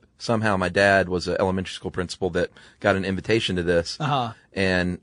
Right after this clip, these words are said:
Speaker 1: uh, to come with his kids. And you basically walk in and ev-, everything was free that night.
Speaker 2: Wow.
Speaker 1: So free food.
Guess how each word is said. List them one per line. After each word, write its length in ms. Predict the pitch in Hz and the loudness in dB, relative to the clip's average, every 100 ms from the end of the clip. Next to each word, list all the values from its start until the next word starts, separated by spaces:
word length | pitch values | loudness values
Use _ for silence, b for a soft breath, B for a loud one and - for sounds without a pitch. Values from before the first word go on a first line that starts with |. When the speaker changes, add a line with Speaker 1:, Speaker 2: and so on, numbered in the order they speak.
| _ _ - | _ _ -6
Speaker 1:
uh, 280 | 90 82 | -2 -2
to 140 | 82 90 | -2 -4
come 140 | 110 | -2
with 120 | 101 | -2
his 120 | 98 - | -4 -2
kids. 460 | - 147 87 82 | 6 6 6 -2
And 260 | - 95 92 | -4 -4 -4
you 100 | 98 | -6
basically 500 | 92 113 - - 95 | 0 0 0 -2 -2
walk 320 | 87 95 95 | 2 2 2
in 220 | 95 90 87 | 0 -2 -2
and 240 | 92 85 - - | -4 -6 -6 0
ev-, 240 | 92 - | 0 0
everything 280 | 104 98 95 | -4 -2 -2
was 120 | 87 | -4
free 240 | - 98 87 | -6 -6 -4
that 180 | 76 - | -6 -8
night. 220 | 60 - | -12 -8
Speaker 2:
Wow. 500 | 127 123 120 117 117 - | -4 -4 -4 -6 -8 -8
Speaker 1:
So 160 | - | -4
free 160 | 87 98 | -2 -2
food. 560 | 87 120 117 117 110 | 0 6 8 8 4